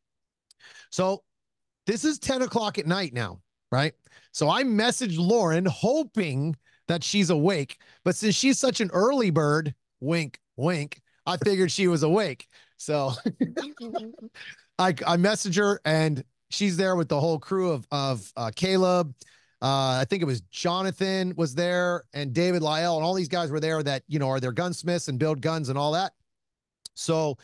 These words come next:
he goes in and he's like, "Hey, man, we'll get you a plate. We'll get it all figured out." I'm like, "All right, cool." And if, if the worst thing I would happen, I would have to use somebody else's dot, which I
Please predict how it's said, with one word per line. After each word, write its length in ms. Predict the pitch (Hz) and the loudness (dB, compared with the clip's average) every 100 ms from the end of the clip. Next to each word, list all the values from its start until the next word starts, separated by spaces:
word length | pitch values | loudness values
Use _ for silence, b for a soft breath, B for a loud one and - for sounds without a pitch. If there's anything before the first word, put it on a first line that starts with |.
| b b b b - | b b b b -4
he 160 | 190 | -2
goes 300 | 190 196 185 | 2 2 2
in 260 | 175 180 175 | 2 0 -2
and 380 | 143 156 156 143 | -2 -2 0 2
he's 160 | 147 | 2
like, 140 | 139 127 | 2 0
"Hey, 140 | 196 | 0
man, 180 | 190 185 | 0 0
we'll 120 | 190 | 0
get 220 | 180 190 | 0 -2
you 80 | 185 | -2
a 40 | 151 | -4
plate. 300 | - 180 156 | -2 -2 0
We'll 100 | 175 | 0
get 120 | 180 | 0
it 80 | 160 | 0
all 180 | 160 156 | 0 -2
figured 320 | - 147 131 | -4 -4 -2
out." 160 | 104 - | -4 -6
I'm 60 | 117 | -4
like, 160 | 120 | 0
"All 60 | 165 | 0
right, 140 | 147 | 0
cool." 200 | - 123 | 0 0
And 80 | 110 | 2
if, 300 | 143 135 123 | 2 0 -4
if 180 | - 135 | -4 -4
the 80 | 170 | 0
worst 320 | 170 240 - | 2 2 0
thing 200 | 220 208 | -2 0
I 120 | 190 | 0
would 140 | 165 170 | 0 0
happen, 460 | 160 170 - 160 - | 0 -2 -4 -10 -4
I 100 | 147 | 0
would 120 | 156 | 2
have 120 | 160 | 2
to 60 | 147 | 2
use 180 | 156 147 | 0 2
somebody 240 | 160 156 | 2 2
else's 320 | 151 135 127 | 2 -2 -4
dot, 260 | - 156 123 | -4 -2 -2
which 160 | 123 147 | -4 -2
I 200 | 147 | -2